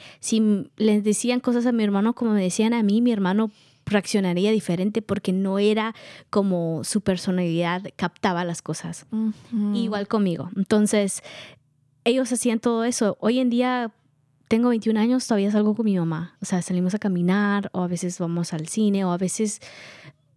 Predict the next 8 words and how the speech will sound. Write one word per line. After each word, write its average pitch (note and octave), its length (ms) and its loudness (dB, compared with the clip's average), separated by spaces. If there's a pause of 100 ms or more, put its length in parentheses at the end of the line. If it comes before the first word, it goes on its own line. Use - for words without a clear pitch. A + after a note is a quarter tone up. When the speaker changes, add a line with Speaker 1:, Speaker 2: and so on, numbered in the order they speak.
(160)
Speaker 1:
unas A#3+ 240 2
cositas B3 480 -2
pequeñas G#3+ 580 0
que F3+ 540 -4 (1400)
hacemos A#3+ 400 2
con G#3+ 220 0
ella, B3 360 0
pero F#3 520 0